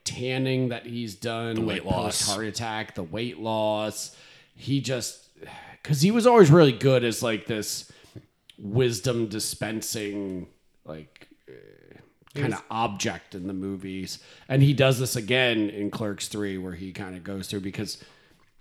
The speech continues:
Speaker 1: in another bit of meta commentary, Silent Bob shoots
Speaker 2: He's the
Speaker 1: Randall's
Speaker 2: cinematographer.
Speaker 1: movie.
Speaker 2: Yeah.
Speaker 1: And then when they, you know,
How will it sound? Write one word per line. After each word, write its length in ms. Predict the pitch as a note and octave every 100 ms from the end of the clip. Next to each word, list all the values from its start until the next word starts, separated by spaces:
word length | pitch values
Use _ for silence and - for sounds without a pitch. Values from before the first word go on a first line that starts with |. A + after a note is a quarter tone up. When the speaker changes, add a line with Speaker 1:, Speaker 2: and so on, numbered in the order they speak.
| _ -
Speaker 1:
in 120 | A2+
another 340 | G#2 A2+ A2+
bit 160 | F#2 A#2
of 120 | G#2
meta 680 | G#2+ A2 A2 G#2+ G#2 G2+ D#2 - _ _ _ -
commentary, 1040 | C#3 B2 A#2 G#2+ A#2 A2 G#2 G2+ G2 - _ _ _ _ _ _ _ _ _ - -
Silent 460 | - C#3 B2 A2 F#2+
Bob 360 | A2 G#2+ G2+ -
shoots 680 | - A#2 G#2 - - - -
Speaker 2:
He's 140 | G#2+
the 240 | F#2 - G#2
Speaker 1:
Randall's 460 | A2+ A2 G2+ F#2
Speaker 2:
cinematographer. 40 | A2
Speaker 1:
movie. 380 | A2 F#2+ E2 D2
Speaker 2:
Yeah. 200 | A#1 - - - _ -
Speaker 1:
And 160 | B2 A#2
then 240 | A2 G#2
when 140 | G2+ F#2
they, 340 | F2+ F2+ E2+ _ _ _ _ _ _ _ _ _ _
you 140 | C3
know, 120 | A2